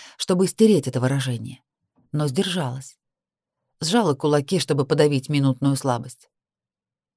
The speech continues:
«Что тебе от меня надо?» спрашиваю почти шёпотом. Горло сводит, не понимаю, от страха или от зашкаливающего возбуждения.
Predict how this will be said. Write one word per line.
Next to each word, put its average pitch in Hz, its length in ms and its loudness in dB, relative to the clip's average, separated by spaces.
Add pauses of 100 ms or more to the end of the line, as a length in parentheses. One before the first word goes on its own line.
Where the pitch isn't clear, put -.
(640)
«Что - 260 0
тебе 214 320 0
от 214 100 -2
меня 220 320 6
надо?» 165 380 2 (760)
спрашиваю 139 600 2
почти 147 380 -2
шёпотом. - 540 -8 (720)
Горло 202 360 4
сводит, 131 500 -6 (320)
не 202 140 2
понимаю, 170 520 6
от 143 120 -2
страха 170 460 0
или 131 180 0
от 135 160 2
зашкаливающего 139 760 2
возбуждения. 139 840 0